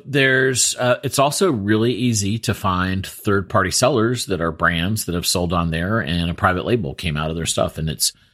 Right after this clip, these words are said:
um, it's kinda catnip for reporters to find, um, a, you know, it's very easy to find people that are very upset about Amazon. Um, I see it on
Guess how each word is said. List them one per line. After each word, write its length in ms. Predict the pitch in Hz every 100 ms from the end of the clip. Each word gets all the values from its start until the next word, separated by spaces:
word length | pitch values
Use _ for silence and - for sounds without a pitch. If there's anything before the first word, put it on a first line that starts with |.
| _
um, 380 | - 78 78 78 -
it's 100 | -
kinda 240 | - 82
catnip 440 | - 113 - 95 -
for 140 | 98
reporters 560 | 92 - 120 76 76 -
to 280 | 85 76 -
find, 560 | 87 82 82 82 - -
um, 400 | 82 80 78 76
a, 380 | 76 80 78 73 - - _ _
you 80 | 80
know, 40 | 73
it's 120 | -
very 240 | 104 107
easy 480 | 113 107 101 101 107
to 180 | - 104
find 540 | - 90 90 90 87
people 260 | - 101 82
that 140 | 85
are 180 | 78 80
very 300 | 76 87 87
upset 440 | 78 78 - 76 -
about 200 | 76 73
Amazon. 560 | 82 76 73 71 - -
Um, 200 | 78 76
I 100 | 90
see 200 | - 90
it 80 |
on 260 | 80 76